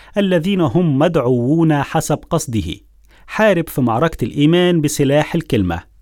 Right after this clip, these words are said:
قول: "أنا هصدق كلمة الله". قلنا اهرب من الشر اللي بيبعدك عن الله. ما ينفعش بس تهرب من حاجة، لكن لازم كمان تجري على حاجة تانية.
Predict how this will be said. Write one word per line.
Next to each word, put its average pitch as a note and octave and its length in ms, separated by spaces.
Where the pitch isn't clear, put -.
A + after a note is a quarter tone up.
قول: G3 380
"أنا D3+ 360
هصدق D#3+ 560
كلمة D3 420
الله". G#2+ 340
قلنا G#3 540
اهرب D3 320
من A2+ 80
الشر C#3+ 400
اللي G#2+ 160
بيبعدك B2+ 520
عن A#2+ 140
الله. A2+ 420
ما D3+ 100
ينفعش C3+ 400
بس C3+ 200
تهرب B2 440
من D#2+ 100
حاجة، F#3+ 440
لكن D#3 280
لازم G3+ 400
كمان D#3 560
تجري E3 420
على A#2 280
حاجة F#3 420
تانية. G2 460